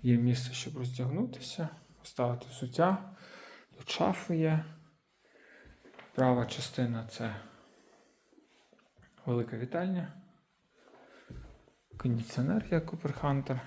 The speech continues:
Тепла підлога йде повністю водяна по першому і по другому поверху.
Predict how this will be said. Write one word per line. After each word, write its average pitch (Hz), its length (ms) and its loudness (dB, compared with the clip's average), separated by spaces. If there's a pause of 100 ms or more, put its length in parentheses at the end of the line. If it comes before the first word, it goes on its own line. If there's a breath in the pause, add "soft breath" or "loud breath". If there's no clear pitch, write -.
(1700 loud breath)
Тепла 135 320 4
підлога 139 420 4
йде 123 200 4
повністю 127 640 0
водяна 127 640 2 (100)
по 120 80 -2
першому 139 460 0
і 123 60 -4
по 117 160 -2
другому 120 440 2
поверху. 104 480 -8